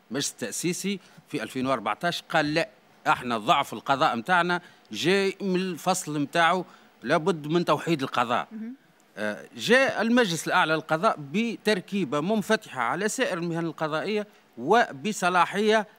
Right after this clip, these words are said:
Speaker 1: في حسن سير القضاء، ضمانه، ضمان حسن سير القضاء واحترام استقلاله. قل قائل: "إذا كان المجلس الأعلى للقضاء يضمن حسن سير القضاء، مفروض تكون عنده الآليات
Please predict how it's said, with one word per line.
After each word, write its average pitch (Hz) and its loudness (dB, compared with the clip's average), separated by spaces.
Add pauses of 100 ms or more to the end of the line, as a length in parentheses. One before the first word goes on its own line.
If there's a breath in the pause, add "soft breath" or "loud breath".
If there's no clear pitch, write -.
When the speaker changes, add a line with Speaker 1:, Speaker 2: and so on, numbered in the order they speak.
(120)
Speaker 1:
في 190 -6
حسن 196 -4
سير 160 -4
القضاء، 151 -2 (320 loud breath)
ضمانه، 156 2 (200)
ضمان 196 2
حسن 151 -8
سير 127 -8
القضاء 131 -8
واحترام 117 -10
استقلاله. 98 -12 (320 loud breath)
قل 165 -4
قائل: 180 0 (300 loud breath)
"إذا 135 -4
كان 208 -2 (300)
المجلس 139 -4
الأعلى 175 2
للقضاء 151 -4
يضمن 147 -2
حسن 120 -14
سير 117 -10
القضاء، 110 -10 (440 soft breath)
مفروض 208 -2
تكون 233 -4
عنده 220 2
الآليات 190 0